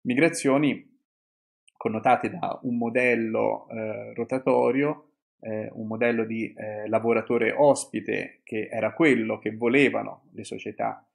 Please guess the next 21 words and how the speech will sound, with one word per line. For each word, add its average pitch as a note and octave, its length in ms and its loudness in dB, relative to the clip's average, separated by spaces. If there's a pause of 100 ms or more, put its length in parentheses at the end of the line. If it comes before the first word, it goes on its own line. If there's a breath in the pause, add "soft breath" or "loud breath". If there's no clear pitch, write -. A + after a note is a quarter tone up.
(220)
eh, A2 260 -12
di A2+ 120 -2
arrivo, D#3 500 2
cioè G#2 360 -6
la G2+ 100 -10
Germania A#2 480 0
e A2+ 40 -6
la A2 120 -2
Svizzera B2+ 680 -2
vedono, A2+ 600 0
si - 260 -2
vedono B2 680 2
e A#2 260 -4
impostano A#2 680 0
le A2 80 -6
proprie A2+ 240 -4
legislazioni A2+ 640 -6
sulle A#2+ 220 -8
migrazioni A#2+ 500 -4
sul A#2 180 -4
modello, A2+ 640 -2